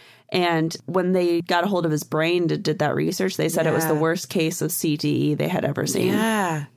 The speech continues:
Speaker 2: Ugh. Yeah, it was intense.
Speaker 1: Yeah, he had no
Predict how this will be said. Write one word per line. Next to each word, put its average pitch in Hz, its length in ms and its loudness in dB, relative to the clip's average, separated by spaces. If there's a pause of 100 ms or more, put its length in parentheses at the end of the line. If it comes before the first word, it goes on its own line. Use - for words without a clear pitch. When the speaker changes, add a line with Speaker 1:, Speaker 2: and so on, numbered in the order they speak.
(640)
Speaker 2:
Ugh. - 540 0 (100)
Yeah, 156 300 2 (140)
it 175 100 0
was 170 500 0
intense. 151 760 -8
Speaker 1:
Yeah, 160 220 -4
he 226 200 2
had 226 200 2
no 170 600 2